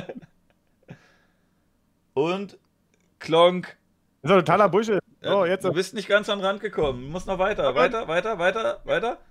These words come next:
Speaker 1: weiter. <laughs> Klonk. Jetzt hast du wieder weggezogen. Ja, dann halt nicht.
Speaker 2: Prost, du Sack. Sagt man das heutzutage noch?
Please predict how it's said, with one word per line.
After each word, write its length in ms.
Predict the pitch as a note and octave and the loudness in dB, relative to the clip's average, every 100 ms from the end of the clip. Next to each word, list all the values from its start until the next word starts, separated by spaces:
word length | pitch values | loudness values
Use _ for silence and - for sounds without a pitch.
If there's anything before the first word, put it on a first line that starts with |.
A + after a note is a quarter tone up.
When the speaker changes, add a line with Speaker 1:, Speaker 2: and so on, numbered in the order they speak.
| _ | _
Speaker 1:
weiter. 240 | - F3+ A#3 | -2 2 2
<laughs> 440 | - E4 - F3 | 2 2 2 -2
Klonk. 280 | F#3+ F#3+ G#3+ - C4+ - | 2 4 4 2 -2 -2
Jetzt 240 | C#3+ D#3+ F3 | -4 -4 -6
hast 140 | - | -4
du 60 | F3 | -4
wieder 120 | D#3+ | -2
weggezogen. 440 | D#3+ E3 - B2 | -4 -6 -4 -4
Ja, 80 | C#3 | -2
dann 140 | D#3 D3+ | 0 2
halt 140 | C3+ | 0
nicht. 260 | C#3 C#3+ - _ - _ _ _ _ _ _ _ _ _ _ - - - - E4+ - B3 - - - _ _ _ _ _ _ _ _ _ _ _ _ _ | -2 -6 -10 _ -20 _ _ _ _ _ _ _ _ _ _ -8 -6 -6 -6 -8 -8 -6 -8 -10 -20 _ _ _ _ _ _ _ _ _ _ _ _ _
Speaker 2:
Prost, 220 | C#3+ F#3+ F3+ | -4 -4 -2
du 60 | |
Sack. 260 | C#3+ B2 - _ _ _ _ - | -2 -2 -4 _ _ _ _ -8
Sagt 220 | A2 - | -8 -6
man 100 | G3 | -10
das 80 | G3 | -8
heutzutage 380 | G3 F#3+ F#3+ | -10 -12 -12
noch? 140 | F#3 | -12